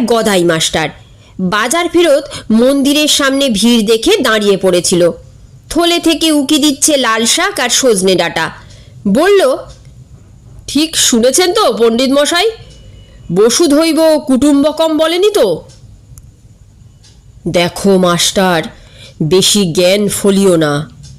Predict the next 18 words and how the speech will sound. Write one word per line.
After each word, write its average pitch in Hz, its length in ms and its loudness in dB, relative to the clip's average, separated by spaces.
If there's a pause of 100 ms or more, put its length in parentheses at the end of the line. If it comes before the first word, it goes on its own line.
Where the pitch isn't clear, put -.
(600)
বিষাদ 370 340 0
মুখুজ্জে 370 500 2
বলল, 302 520 2 (920)
"তিন 175 380 2
কুড়ি 190 380 2
বয়স 175 560 0
হলো 190 240 4
আমার, 165 400 0 (720)
কানে 185 400 2
এখনো 202 420 2
তোমাদের 175 580 0
চেয়ে 202 200 2
ভালো 165 420 0
শুনি। 160 420 0 (520)
আমি 196 300 0
হয়ে 196 280 2
গেলাম 202 300 0
কালা?" 185 580 -2